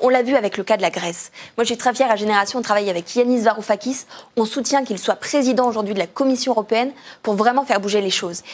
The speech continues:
Il faut que cette Union européenne, elle se fasse pour les gens. Et c'est vraiment là qu'est, qu'est le combat, euh, selon moi. Et d'ailleurs, je le dis, mais vraiment, moi, l'hypocrisie d'Emmanuel Macron quand il a parlé de l'Aquarius, en allant jusqu'à dire que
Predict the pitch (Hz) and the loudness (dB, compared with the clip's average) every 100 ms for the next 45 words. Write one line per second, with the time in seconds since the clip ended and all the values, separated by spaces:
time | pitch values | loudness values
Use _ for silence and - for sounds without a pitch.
0 | - 254 220 330 240 - 208 233 233 208 | -4 -2 0 0 2 0 0 0 2 0
1 | 208 233 277 214 202 214 233 262 - - | 2 0 2 -2 -2 0 2 0 -4 -18
2 | - 226 220 180 180 214 208 - - - | -6 0 0 0 0 0 0 -8 -20 -2
3 | 220 - 214 226 277 381 427 403 269 240 | 2 2 2 2 2 2 2 2 2 2
4 | 247 247 240 226 247 220 208 - 233 240 | 0 0 -2 2 4 2 0 -2 0 2
5 | 277 302 - - - 226 247 262 240 240 | 2 0 -4 -20 -6 2 4 4 2 2
6 | 220 240 330 262 208 214 233 269 269 214 | 2 2 2 2 2 4 4 2 0 -2
7 | - 220 262 330 - - 285 233 254 247 | -2 -2 0 0 -2 -2 0 0 -2 -6
8 | - - - 226 240 233 233 226 220 262 | -20 -20 -2 0 2 2 2 2 0 -2
9 | 269 220 202 202 214 214 185 196 180 185 | -8 -2 0 2 2 2 0 0 -2 -4
10 | 185 - - - - - 247 269 302 254 | -6 -10 -12 -20 -4 0 2 2 2 0
11 | - 233 214 277 - 247 240 | 2 0 2 -2 2 2 2